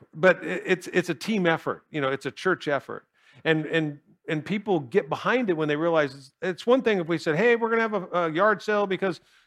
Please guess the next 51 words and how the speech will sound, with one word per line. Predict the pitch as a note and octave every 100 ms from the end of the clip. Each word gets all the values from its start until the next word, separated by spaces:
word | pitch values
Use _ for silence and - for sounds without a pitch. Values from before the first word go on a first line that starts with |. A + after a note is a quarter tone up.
| _
you | F3
know, | G3 F#3+
we | G3
need | G#3
to | F3
paint | - G3+ -
the |
doors | D#3 E3+ F#3+ F#3 D#3+
of | D#3+
the |
church. | C#3+ F#3 F#3+ F3 -
So | E3+ D#3
come | C3 G3+
on | G#3
out | G3+ G#3
and | F3+
let's | F3 F3+
paint | - F3
the | D#3
doors." | D#3+ D3 - _ _ _ -
But |
when | E3+ F3+
you | E3+
go, | D#3
"Hey, | D3+
we're | G3 F3
raising | D#3 F#3+ A#3+ A3+ G3
money | E3 F3+ F3
for | C#3 D3
this | C3 F3 -
group | D#3 E3+ D3
of | B2
people," | E3 C3+ B2
it, | C3+ -
we're, | C#3+ C#3+ C#3 _ -
you're | D3+
doing | C#3 A#2 G3 A3+ A3
it | G3+ -
to | C#3+
bless | A#2 C#3+ E3+ D3
someone | - - F3+ F3 C#3+
else. | D3 B2+ E2 - - _ _ _ _
And, | F#3 F3+
and | E3 F3+ D#3+
the | E3+
Together | - F3 A3+ A#3
We | F#3
Can | - F#3 G#3+
ministry, | G#3+ G#3+ - A#3+ A3 -
I | F3
mean, | E3+